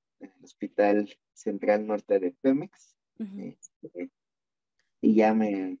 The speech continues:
Speaker 1: me la administraron y al, la primera dosis y a las cuatro semanas la, la segunda dosis, este, pero de verdad ha sido, o sea, ninguna vacuna me ha hecho una reacción como esta, ninguna,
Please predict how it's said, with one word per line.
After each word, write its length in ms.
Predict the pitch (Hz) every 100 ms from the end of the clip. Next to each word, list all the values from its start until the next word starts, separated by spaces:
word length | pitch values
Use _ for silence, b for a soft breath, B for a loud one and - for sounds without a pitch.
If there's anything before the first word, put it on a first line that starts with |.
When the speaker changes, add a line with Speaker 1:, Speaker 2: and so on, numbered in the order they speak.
| _ -
Speaker 1:
me 140 | 101
la 100 | 95
administraron 840 | 92 104 101 101 117 120 120 120 - _ _ _ _ _
y 100 | -
al, 400 | 92 92 92 90 _ _
la 160 | - 90
primera 380 | 113 120 120 117
dosis 480 | 143 160 190 190
y 40 | 120
a 60 |
las 180 | 101 -
cuatro 280 | - - 110
semanas 480 | - - 104 104 104
la, 220 | 95 - -
la 80 | -
segunda 440 | - 95 98 98
dosis, 500 | 113 165 - - - _ _ _ _ _ _ _ -
este, 400 | 107 104 - 104
pero 260 | - 117
de 100 | 117
verdad 340 | 120 127 131 131
ha 100 | 143
sido, 300 | 143 139 147
o 40 | _ _ _ _ _
sea, 180 | 127
ninguna 680 | - 311 311 - 320 180 381
vacuna 520 | 147 - - - - -
me 140 | 120
ha 140 | 120 127
hecho 180 | - 131
una 260 | 127 123 -
reacción 680 | 92 82 - - 113 - - _ _ _ _ _ _
como 280 | - 101 87
esta, 220 | 80 _ _ _ _ _
ninguna, 640 | 123 127 127 127 127 131